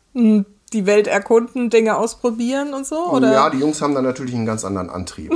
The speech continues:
Speaker 1: <laughs>
Speaker 2: Ja, die sind da viel, ähm, ja, äh,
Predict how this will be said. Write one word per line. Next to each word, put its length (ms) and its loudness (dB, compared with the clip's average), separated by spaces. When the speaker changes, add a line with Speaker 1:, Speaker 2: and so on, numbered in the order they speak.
Speaker 1:
<laughs> 880 0
Speaker 2:
Ja, 300 0
die 140 -14
sind 200 -10
da 80 -4
viel, 680 -6
ähm, 1000 -6
ja, 420 -2
äh, 60 -18